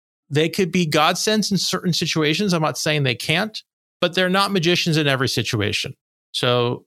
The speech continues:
if you do have a very limited financial budget, it's smart to get consultation, get wise counsel,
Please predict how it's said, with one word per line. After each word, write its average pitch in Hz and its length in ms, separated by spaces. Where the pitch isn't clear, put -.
if 135 140
you 143 80
do 196 300
have 180 560
a 139 60
very 156 280
limited 175 380
financial 160 420
budget, 120 460
it's - 420
smart 160 640
to 160 100
get 143 540
consultation, 165 1040
get 113 180
wise 110 260
counsel, 180 840